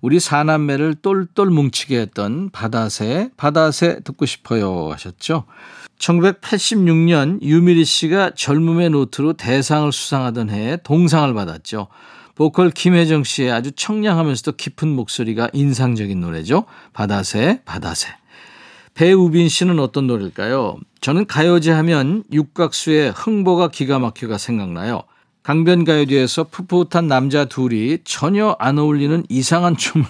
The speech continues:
추며 연신 기가 막히다고 외치는데 어찌나 충격적이던지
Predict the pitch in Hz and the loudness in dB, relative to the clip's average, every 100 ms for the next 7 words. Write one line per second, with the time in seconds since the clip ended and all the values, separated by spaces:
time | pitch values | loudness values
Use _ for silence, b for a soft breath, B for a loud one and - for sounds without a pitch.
0 | - - 117 135 139 - B B B 110 | -4 -6 -2 -2 -2 -6 B B B 0
1 | 131 139 - 185 - 151 165 165 151 147 | 0 0 0 -2 0 2 2 2 0 -2
2 | 143 147 131 113 - 117 110 143 113 117 | 0 2 2 0 -2 -2 -2 -4 -2 -2
3 | - 113 117 - 185 185 170 185 175 170 | -2 -4 -4 -4 -2 -2 -2 -2 0 0
4 | 165 123 131 | -2 -2 -6